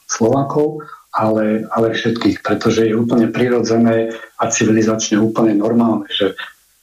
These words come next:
e, keď sa niekde ocitnem, tak, e, mám istú formu lojality k tomu miestu, k tej inštitúcii, k tomu štátu, kde žijem.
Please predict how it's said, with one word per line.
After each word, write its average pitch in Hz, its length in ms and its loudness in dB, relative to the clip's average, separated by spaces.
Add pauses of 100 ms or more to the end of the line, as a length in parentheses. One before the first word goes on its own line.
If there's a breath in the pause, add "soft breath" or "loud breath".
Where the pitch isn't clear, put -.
(200)
e, 120 240 0
keď 113 160 -4
sa 113 160 2
niekde 113 640 0 (320)
ocitnem, 143 880 0
tak, - 400 -8
e, 104 80 2 (400)
mám 131 400 2 (400)
istú 120 320 -2
formu 113 720 0
lojality 110 720 0
k - 80 -4
tomu 110 240 2
miestu, 113 560 2 (480 loud breath)
k 110 160 0
tej 113 160 2
inštitúcii, 117 760 2 (280)
k - 60 -10 (100)
tomu 123 240 2
štátu, 117 400 -2
kde 104 160 2
žijem. 95 300 -2